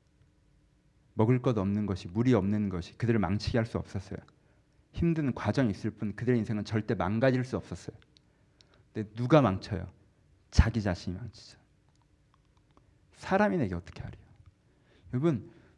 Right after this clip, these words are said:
누구도 여러분들을 망치게 할 수 없어요. 누구도. 하나님께서는 우리를 빛 가운데 다니길 바라고 계시기 때문에 우리를 실족지 않게 하세요.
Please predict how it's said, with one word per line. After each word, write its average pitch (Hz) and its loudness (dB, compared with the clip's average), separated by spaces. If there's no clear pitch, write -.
누구도 214 12
여러분들을 143 10
망치게 101 0
할 98 -4
수 - -10
없어요. 87 -10
누구도. 147 4
하나님께서는 240 8
우리를 196 8
빛 - 0
가운데 214 12
다니길 160 8
바라고 165 8
계시기 170 10
때문에 165 8
우리를 175 10
실족지 269 8
않게 165 10
하세요. 175 8